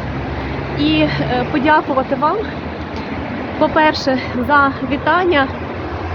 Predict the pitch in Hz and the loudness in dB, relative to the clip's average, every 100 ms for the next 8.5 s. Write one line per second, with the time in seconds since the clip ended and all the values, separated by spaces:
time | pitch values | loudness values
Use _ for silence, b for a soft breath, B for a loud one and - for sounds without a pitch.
0 | - 330 302 277 240 - 269 285 - - | 0 2 2 2 2 -2 -4 -4 -4 -6
1 | - - - - - - - - 269 269 | -6 -6 -6 -8 -8 -6 -4 2 4 4
2 | 277 277 247 269 - 269 269 269 269 285 | 4 2 4 2 2 -2 0 0 0 0
3 | 294 277 269 262 - 285 269 269 247 240 | 0 0 -2 -2 0 0 4 4 4 -2
4 | - - 262 226 - 254 277 302 294 294 | -4 -2 -2 -2 -4 0 2 2 0 -4
5 | 294 285 277 269 277 262 254 269 262 262 | -2 -2 0 -2 -4 -6 -2 -2 0 0
6 | - 247 254 254 B B B B B - | -2 -2 0 -2 B B B B B -12
7 | - 214 226 226 220 220 226 - 233 254 | -4 -2 0 0 0 0 0 -2 0 2
8 | 254 240 - 233 240 | 2 0 0 2 2